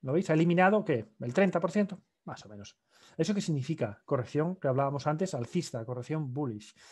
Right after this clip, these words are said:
Por tanto, tiene pinta de continuidad, continuidad alcista. Conclusión, si estoy dentro,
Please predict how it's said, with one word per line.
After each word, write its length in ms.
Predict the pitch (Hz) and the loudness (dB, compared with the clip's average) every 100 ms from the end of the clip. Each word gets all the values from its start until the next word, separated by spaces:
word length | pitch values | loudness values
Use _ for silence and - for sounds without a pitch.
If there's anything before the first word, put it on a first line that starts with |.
| - | -14
Por 140 | - 170 | -6 -4
tanto, 320 | 190 185 208 | -2 -2 -4
tiene 220 | 175 160 | -4 -4
pinta 240 | 175 175 | -4 -2
de 180 | 156 165 | -2 -4
continuidad, 680 | 165 143 127 120 120 127 - _ _ _ | -6 -6 -6 -8 -6 -6 -8 _ _ _
continuidad 560 | 156 151 127 120 113 | -6 -6 -8 -10 -12
alcista. 400 | 101 95 120 _ _ _ - _ _ _ _ - _ _ _ - | -16 -20 -20 _ _ _ -20 _ _ _ _ -20 _ _ _ -8
Conclusión, 600 | 147 135 135 180 117 101 | -6 -4 2 2 2 -4
si 160 | - 139 | -12 -8
estoy 200 | 131 180 | 0 2
dentro, 500 | 202 214 240 - | 2 2 0 -2